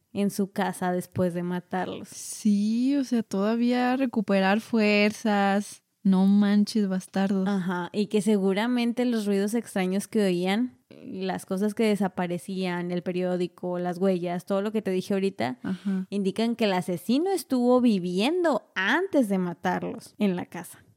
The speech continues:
Speaker 2: ¿Qué? La madre.
Speaker 1: Eso es lo que parece. Entonces
Speaker 2: Ahora tiene un poco de sentido lo de las huellas en la nieve, que no encontraron las
Speaker 1: Sí.
Speaker 2: llaves y eso.
Speaker 1: Que alguien entró y ahí se quedó.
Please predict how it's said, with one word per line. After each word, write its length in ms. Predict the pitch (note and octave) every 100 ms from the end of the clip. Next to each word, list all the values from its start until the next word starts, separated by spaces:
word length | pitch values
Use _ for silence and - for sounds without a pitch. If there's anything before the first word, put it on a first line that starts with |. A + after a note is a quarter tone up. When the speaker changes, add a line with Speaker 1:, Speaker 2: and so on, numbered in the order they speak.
| _
Speaker 2:
¿Qué? 460 | - G#3+ G#3 B3 G4+ - - _ _
La 280 | A#3+ A#3+ G#3+
madre. 260 | G3 G3 G3
Speaker 1:
Eso 160 | G#3
es 60 | G#3+
lo 120 | A3+
que 120 | A3+
parece. 500 | G3+ F3 F3 F3 - -
Entonces 480 | G3+ G3+ F#3+ F#3 F#3+
Speaker 2:
Ahora 160 | F#3+ G3+
tiene 220 | A3 G#3+
un 80 | G#3+
poco 180 | A3
de 60 | A3+
sentido 400 | A3 G3 F#3+ F#3+
lo 100 | G#3
de 60 | G3+
las 300 | F#3+ F3+ F3
huellas 800 | F#3 G3+ A3 B3 B3+ - - -
en 140 | F#3
la 80 | F3+
nieve, 600 | F3+ F3+ F#3 A3 A#3+ B3+ _
que 100 | -
no 80 | F#3+
encontraron 460 | F#3 G3 G3+ G3+ G3+
las 100 | F3+
Speaker 1:
Sí. 60 | E3+
Speaker 2:
llaves 380 | E3+ G3 G3
y 100 | F#3 F3+
eso. 280 | F3+ F#3+ -
Speaker 1:
Que 80 | -
alguien 300 | F#3 F3+ G#3
entró 340 | G#3 F#3+ F#3 F#3+
y 100 | A#3
ahí 120 | F#3+
se 140 | F#3+
quedó. 320 | F#3 F3 F#3